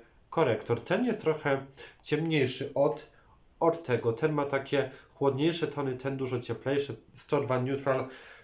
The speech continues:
Zobaczymy, pożyjemy, jak to będzie się używało. Kolejne, y,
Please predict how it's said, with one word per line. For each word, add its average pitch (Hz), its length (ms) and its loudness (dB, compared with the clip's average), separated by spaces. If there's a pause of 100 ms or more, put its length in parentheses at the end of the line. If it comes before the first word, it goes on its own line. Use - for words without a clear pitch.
(220)
Zobaczymy, 190 800 6 (100)
pożyjemy, 131 680 4
jak 131 340 2
to 127 120 0
będzie 123 340 2
się 117 160 -4
używało. 113 760 0 (640)
Kolejne, 160 520 6 (380)
y, - 40 -10